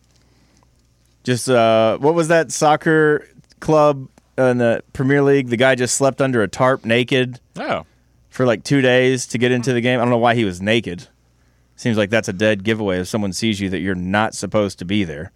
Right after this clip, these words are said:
Speaker 1: Uh, but what do I know?
Speaker 2: We do have a top twenty-five matchup today in the Big Twelve tournament.
Speaker 1: There's actually, there's a lot of top-ranked teams in action today.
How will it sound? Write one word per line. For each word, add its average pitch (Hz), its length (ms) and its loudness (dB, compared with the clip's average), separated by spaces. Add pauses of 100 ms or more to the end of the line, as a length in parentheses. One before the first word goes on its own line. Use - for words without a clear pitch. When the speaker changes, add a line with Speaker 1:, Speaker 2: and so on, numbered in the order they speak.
(760)
Speaker 1:
Uh, 92 220 -2
but 95 80 -10
what 107 140 0
do 95 100 0
I 95 120 0
know? 87 280 -8 (4000)
Speaker 2:
We 127 80 -4
do 151 100 2
have 160 120 2
a 131 60 -2
top 147 240 -4
twenty-five 139 420 -2
matchup 120 500 -4
today 101 260 -6
in 110 60 -6
the 92 80 -8
Big 95 180 -12
Twelve 113 280 -6 (180)
tournament. 95 320 -8 (400)
Speaker 1:
There's 147 200 2
actually, 233 260 0
there's 180 160 4
a 156 60 2
lot 202 180 4
of 196 60 -2
top-ranked 165 480 0
teams 160 340 0
in 135 160 2
action 131 480 0
today. 104 480 2